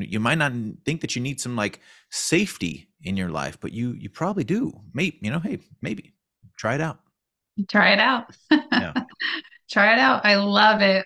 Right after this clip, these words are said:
Speaker 2: Oh, this conversation has been so good.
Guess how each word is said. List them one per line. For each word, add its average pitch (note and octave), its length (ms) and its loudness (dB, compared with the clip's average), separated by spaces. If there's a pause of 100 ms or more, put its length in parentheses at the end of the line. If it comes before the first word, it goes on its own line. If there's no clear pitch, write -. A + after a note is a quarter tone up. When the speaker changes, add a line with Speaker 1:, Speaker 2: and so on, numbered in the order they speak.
Speaker 2:
Oh, A#3+ 340 6
this B3 140 -2
conversation A3 560 0
has G3+ 160 -4
been F#3+ 180 0
so F#3+ 580 0
good. E3+ 600 -2